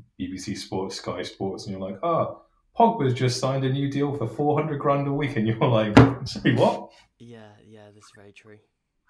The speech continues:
Speaker 1: And I think this one anonymous chairman thinks that this may, one, level the playing field a little bit, but also puts the, the context of, you know, sport and the riches that come with it very much into context.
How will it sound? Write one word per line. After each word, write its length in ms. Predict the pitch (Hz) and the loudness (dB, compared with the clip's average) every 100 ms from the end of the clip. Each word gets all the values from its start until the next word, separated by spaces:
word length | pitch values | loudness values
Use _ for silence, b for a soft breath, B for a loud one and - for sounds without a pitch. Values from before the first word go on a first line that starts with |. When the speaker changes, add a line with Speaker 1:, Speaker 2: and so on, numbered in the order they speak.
| B B _ _ _ _ _ - | B B _ _ _ _ _ -8
Speaker 1:
And 100 | 107 | -4
I 100 | 104 | -2
think 600 | 117 107 101 - - - - | 0 -2 -4 -10 -18 -20 -12
this 580 | 117 113 113 - - - | -8 2 2 2 -6 -8
one 420 | 117 107 101 101 | 0 2 2 0
anonymous 460 | 98 98 95 92 - | 0 -2 -4 -8 -10
chairman 480 | - 98 95 95 | -4 -2 -2 -4
thinks 260 | 104 98 - | -6 -6 -8
that 120 | - | -10
this 200 | 92 - | -12 -8
may, 460 | 101 95 90 90 - _ _ _ - | -6 -6 -8 -12 -18 _ _ _ -2
one, 360 | 127 143 127 | 4 6 4
level 380 | 117 110 107 107 | 0 2 2 0
the 100 | 95 | -6
playing 280 | 95 104 107 | -4 -4 -4
field 200 | 98 92 | -6 -8
a 60 | 92 | -8
little 260 | 92 90 | -8 -8
bit, 220 | 92 90 | -8 -8
but 100 | - | -8
also 380 | 87 92 - 87 | -10 -10 -8 -10
puts 420 | 85 - 92 - - | -10 -10 -12 -12 -12
the, 280 | 92 90 90 | -8 -8 -10
the 60 | - | -8
context 640 | - 151 139 123 - - | -2 -2 0 -2 -4 -2
of, 240 | 107 104 | -2 -2
you 80 | 110 | -2
know, 240 | 92 87 85 _ _ _ _ _ _ - | -4 -6 -12 _ _ _ _ _ _ -16
sport 800 | - - 107 101 95 98 98 | -12 -6 -2 0 0 -4 -8
and 200 | 95 95 | -10 -12
the 180 | 104 95 | -8 -8
riches 420 | 95 104 - 98 104 | -6 -6 -6 -10 -8
that 120 | 95 | -10
come 220 | 101 92 | -8 -8
with 180 | 92 - | -10 -10
it 180 | 98 95 | -10 -6
very 260 | 95 92 92 | -4 -4 -6
much 200 | 85 92 | -10 -14
into 200 | - 101 | -12 -12
context. 720 | - 92 95 92 - - | -12 -14 -12 -14 -14 -20